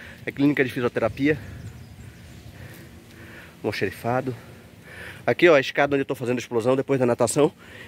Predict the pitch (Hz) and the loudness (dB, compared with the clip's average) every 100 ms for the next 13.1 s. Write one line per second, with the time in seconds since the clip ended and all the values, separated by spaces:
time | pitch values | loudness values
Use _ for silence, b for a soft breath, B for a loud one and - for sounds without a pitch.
0 | B 123 143 160 175 180 127 123 107 160 | B 0 4 2 4 2 2 4 8 8
1 | 165 - 185 160 123 107 - - - - | 6 -2 0 4 2 0 -6 -16 -20 -20
2 | _ B B B B B 120 151 - 156 | _ B B B B B 2 4 6 4
3 | 151 143 156 - 139 185 185 185 175 160 | 4 2 0 2 2 2 2 4 4 6
4 | 170 143 104 - - - _ B B B | 6 6 2 -2 -14 -20 _ B B B
5 | B B 117 117 143 160 113 127 135 147 | B B 4 6 6 6 4 6 4 2
6 | 131 143 127 175 175 - 113 110 - - | 0 2 2 2 2 0 0 0 -4 -8
7 | - _ b b b b b b - - | -20 _ b b b b b b -20 -20
8 | - 107 107 139 143 151 139 165 160 - | -8 -2 2 4 4 4 6 6 4 0
9 | 143 143 139 151 180 180 196 185 185 - | 2 4 2 -2 0 2 2 2 2 -4
10 | - b b b b - 156 - 127 131 | -20 b b b b 2 4 4 0 -2
11 | - - b b - 135 - 131 131 - | -4 -20 b b 0 0 4 4 4 0
12 | - - 135 151 - 147 - 131 131 165 | -20 -2 0 2 2 0 4 4 6 4
13 | 151 | 2